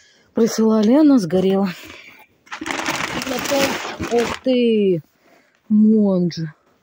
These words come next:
Целый мешок корма для кошек Монджи. Это вообще с ума сойти. И две упаковки корма.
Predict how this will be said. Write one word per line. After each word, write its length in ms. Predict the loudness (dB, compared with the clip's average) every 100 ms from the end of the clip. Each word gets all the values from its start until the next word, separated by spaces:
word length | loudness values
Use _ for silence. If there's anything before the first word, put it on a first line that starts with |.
| _ _ _ _ _
Целый 400 | -2 2 4 4
мешок 440 | 4 2 0 -2 -2
корма 460 | 0 2 2 0
для 180 | 0 -2
кошек 560 | -4 0 0 0 -6 -4
Монджи. 600 | 0 0 0 -2 -4 -8 -10 _ _ _ _
Это 360 | -4 -4 -2 -2
вообще 420 | -2 -4 -4 -6
с 140 | -4
ума 240 | -2 0 -2
сойти. 600 | -2 -4 -4 -4 -4 -4 -8 -14 -20 -6
И 200 | 0 0
две 500 | 2 2 2 2 0 -6 _ -6
упаковки 840 | -2 -2 -2 2 2 2 -2 -4
корма. 720 | -4 0 2 2 2 2 0